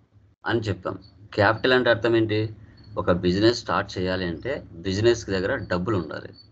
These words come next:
ఆ డబ్బులతో బిజినెస్ అనేది స్టార్ట్ చేస్తాం. ఓనరే బిజినెస్‌కి డబ్బులు ఇస్తే ఓనర్ పేరుకు బదులు బిజినెస్ క్యాపిటల్ అని రాసుకుంటుంది.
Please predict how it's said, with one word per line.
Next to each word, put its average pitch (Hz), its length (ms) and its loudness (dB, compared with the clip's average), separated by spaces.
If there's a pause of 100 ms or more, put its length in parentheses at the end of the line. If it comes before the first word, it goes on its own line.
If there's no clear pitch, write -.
(720)
ఆ 104 180 4
డబ్బులతో 110 500 -2
బిజినెస్ 104 400 -6
అనేది 104 240 -6 (280)
స్టార్ట్ 110 380 -4
చేస్తాం. - 340 -12 (580)
ఓనరే 120 460 0
బిజినెస్‌కి 107 600 -2
డబ్బులు 87 380 -4
ఇస్తే 95 380 -2 (400)
ఓనర్ 104 400 0
పేరుకు 101 360 -2
బదులు 98 300 -4 (680)
బిజినెస్ 104 380 0 (160)
క్యాపిటల్ 90 640 -4
అని 107 180 -4
రాసుకుంటుంది. 78 600 -6